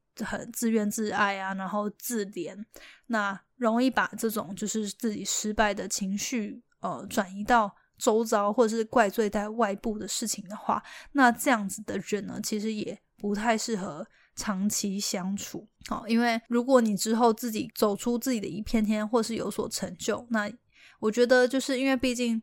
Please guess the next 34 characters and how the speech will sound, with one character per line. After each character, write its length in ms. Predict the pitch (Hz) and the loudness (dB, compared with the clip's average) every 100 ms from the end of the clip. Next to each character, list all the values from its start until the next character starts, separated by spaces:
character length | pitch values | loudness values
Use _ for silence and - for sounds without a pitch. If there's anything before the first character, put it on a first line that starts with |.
| _ | _
长 360 | - 214 196 220 | -6 -4 -2 -2
期 260 | - 214 | -2 -4
婚 240 | 220 226 226 | 0 2 2
姻 200 | 226 226 | 2 2
的 120 | 208 | 2
相 280 | - 202 214 | 0 -4 -4
处 120 | 214 | -8
的 140 | - | -10
话， 240 | - 202 190 - - - | 0 2 0 -8 -12 4
都 180 | 262 | 6
还 260 | 269 - 202 | 6 2 -6
是 380 | 208 254 233 214 _ _ | -4 -2 -2 -2 _ _
有 380 | 240 196 160 247 - | -2 0 -2 -10 -8
现 260 | - 254 | 4 4
实 220 | 208 - 185 | 4 -2 -2
的 100 | 208 | 0
问 180 | 214 | 0
题 140 | 202 196 | -2 -2
要 140 | 196 | -4
考 300 | 190 - 208 | -4 -8 -8
量。 220 | 214 214 214 - - | -8 -12 -16 -20 -12
那 240 | - 247 214 | 4 6 4
如 180 | 208 220 | 2 -4
果 280 | 247 202 | 0 0
这 160 | 190 247 | 0 0
个 100 | 214 | 0
人 180 | 196 190 | -2 -8
他 400 | 185 220 220 214 | -2 -2 0 -2
永 220 | 220 208 | -2 2
远 160 | 240 208 | 2 2
就 140 | 220 | 0
只 220 | 220 - | 0 -4
知 160 | 196 208 | -10 -6
道 340 | 214 208 202 | 0 0 -2